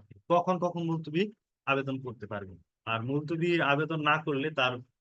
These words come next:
আহ, করার পর যদি সেই খরচা না দেয়, তবে তার কি প্রতিকা-, ইয়া, তার কি, আহ, ড্যামেজেসটা হবে এবং তার কি ইফেক্ট হবে,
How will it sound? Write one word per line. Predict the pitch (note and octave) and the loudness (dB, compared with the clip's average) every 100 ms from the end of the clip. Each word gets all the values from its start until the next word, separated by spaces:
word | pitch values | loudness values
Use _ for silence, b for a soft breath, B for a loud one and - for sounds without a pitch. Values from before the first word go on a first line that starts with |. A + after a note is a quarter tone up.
| _ _ A#2+ | _ _ -6
আহ, | A#2+ A#2 A#2 | -4 -4 -2
করার | D#3+ D#3 D#3+ | 4 4 4
পর | D#3 F#3 | 6 6
যদি | E3 D#3+ D#3 | 6 2 2
সেই | E3+ E3 | 0 0
খরচা | D#3+ D#3+ F#3 | -2 0 2
না | E3 | 4
দেয়, | E3+ C#3 | 4 2
তবে | C#3+ C#3+ | 0 -2
তার | C#3 C3 B2+ | 0 -2 -2
কি | C#3+ | -8
প্রতিকা-, | - D#3+ E3+ E3+ D#3+ D3+ | -6 -6 -4 -2 0 2
ইয়া, | D3 A#2+ G#2+ G#2+ - | 2 2 0 -6 -2
তার | B2 A#2+ | -2 0
কি, | C#3+ C#3 - _ _ _ _ _ | -2 -4 -8 _ _ _ _ _
আহ, | B2 A2+ A2+ A2 - - - - | -2 0 0 -2 -6 -18 -4 2
ড্যামেজেসটা | D3 C#3 C#3+ C#3+ E3 | 4 4 2 2 2
হবে | D#3 F3+ | 4 6
এবং | E3 C3 B2 A#2+ G#2+ _ _ _ | 4 2 -2 -4 -10 _ _ _
তার | C3 B2 | 0 2
কি | D#3 | 0
ইফেক্ট | D#3 E3 D#3+ | 0 0 0
হবে, | F3+ | -2